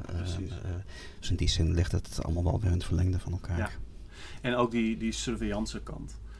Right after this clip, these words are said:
Speaker 2: daarvan. Ik wil in de toekomst een aparte aflevering ook specifiek over dus, eh, surveillance,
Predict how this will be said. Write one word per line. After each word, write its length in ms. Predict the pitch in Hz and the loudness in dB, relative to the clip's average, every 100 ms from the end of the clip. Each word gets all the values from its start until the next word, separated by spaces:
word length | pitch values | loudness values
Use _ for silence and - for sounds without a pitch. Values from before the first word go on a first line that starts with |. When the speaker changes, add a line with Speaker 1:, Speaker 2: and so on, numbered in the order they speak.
| - | -12
Speaker 2:
daarvan. 340 | 101 92 98 | -10 -6 -6
Ik 80 | 98 | -4
wil 100 | 110 | 0
in 60 | 113 | 0
de 60 | |
toekomst 320 | 110 123 113 - | 0 0 0 -2
een 180 | 117 104 | -4 -4
aparte 540 | 117 110 110 113 104 | 0 0 0 0 0
aflevering 560 | 107 107 107 101 101 95 | 0 0 -2 -2 -4 -8
ook 100 | 92 | -6
specifiek 580 | - 107 104 - 110 117 | -4 -4 -4 -6 -6 -2
over 320 | 107 104 98 | -2 0 -2
dus, 220 | 98 - | -4 -6
eh, 60 | 107 | -8
surveillance, 720 | - 101 98 92 98 - 95 | -8 -8 -4 -4 -6 -8 -10